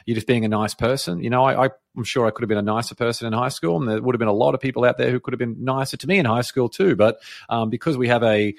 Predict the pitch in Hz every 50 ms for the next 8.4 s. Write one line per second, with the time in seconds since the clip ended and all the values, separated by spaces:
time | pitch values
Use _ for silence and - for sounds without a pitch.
0 | - - _ - 107 110 107 107 107 - - 160 143 117 123 135 120 - 120 101
1 | - - 220 - - 117 110 120 131 135 120 101 113 107 - 120 110 110 110 107
2 | 104 107 101 92 95 92 95 101 110 117 - - - 156 - 170 - - 123 120
3 | 117 117 113 117 117 113 107 - - 139 143 160 151 - 131 - - 113 104 -
4 | 113 107 107 95 - 113 135 143 - 139 127 117 104 - - 113 113 110 117 110
5 | - - 110 104 - - 123 120 120 113 107 101 95 101 135 180 190 165 170 123
6 | 104 98 92 95 98 92 104 101 110 110 127 127 123 120 113 - 107 107 - 110
7 | 107 - - 143 143 131 120 110 - - - - 123 117 110 110 101 - - 120
8 | 110 104 - - 113 107 104